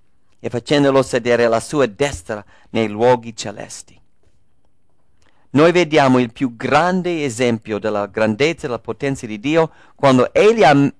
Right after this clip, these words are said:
messo in atto questa potenza in Cristo, risuscitandolo dai morti e facendolo sedere alla sua destra nei luoghi celesti.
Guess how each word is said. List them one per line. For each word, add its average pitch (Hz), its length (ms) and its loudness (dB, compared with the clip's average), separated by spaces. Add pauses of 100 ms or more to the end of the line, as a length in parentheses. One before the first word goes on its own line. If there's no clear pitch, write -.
messo 190 580 2
in 180 60 4
atto 127 340 0
questa 185 260 -4
potenza 127 600 -4
in 180 260 2
Cristo, 113 600 -4 (240)
risuscitandolo 170 920 0
dai 160 180 4
morti 104 440 0 (520)
e 131 120 -2
facendolo 185 600 0
sedere 123 460 0
alla 117 180 0
sua 139 180 -8
destra 110 640 -6 (200)
nei 131 220 2
luoghi 117 460 0
celesti. 117 600 -8